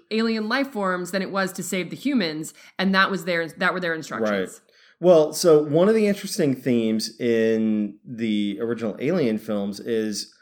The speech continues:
Speaker 2: you know, this is a world that is run by mega corporations.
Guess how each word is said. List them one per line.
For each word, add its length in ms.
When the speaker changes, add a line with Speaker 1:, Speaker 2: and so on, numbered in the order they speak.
Speaker 2:
you 140
know, 140
this 280
is 140
a 60
world 720
that 580
is 220
run 420
by 600
mega 320
corporations. 1000